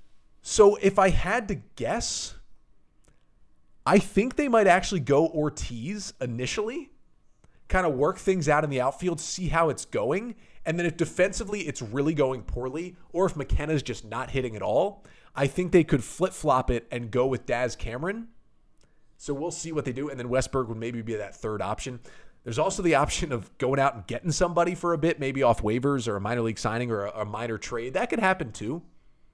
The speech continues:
You know, I mean, heck, going to get, like, a Brett Phillips type just to play him out there a little bit. I wouldn't love that 'cause Daz Cameron can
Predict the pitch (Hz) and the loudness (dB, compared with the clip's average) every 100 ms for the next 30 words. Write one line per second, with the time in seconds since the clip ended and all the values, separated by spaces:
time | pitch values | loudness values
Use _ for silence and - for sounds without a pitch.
0 | _ - 110 107 - - 113 104 85 - | _ -12 -10 -12 -16 -20 -16 -14 -8 -6
1 | - - - 127 - - - - 127 123 | -6 -8 -6 -6 -6 -18 -20 -4 0 0
2 | 139 120 95 - - - 135 107 - 107 | 0 -2 -2 -2 -2 -2 -2 -2 -4 -4
3 | 95 123 123 101 123 127 110 104 101 92 | -4 -4 -6 -2 0 2 2 -2 -4 -2
4 | 95 90 95 - - - - - 147 120 | -4 -4 -6 -8 -14 -20 -20 -2 0 0
5 | 98 117 120 127 123 - 98 - 107 104 | 2 4 6 6 4 -4 -10 -4 -4 -2
6 | 120 107 98 90 - - - - 101 | -4 -4 -4 -8 -14 -20 -20 -12 -12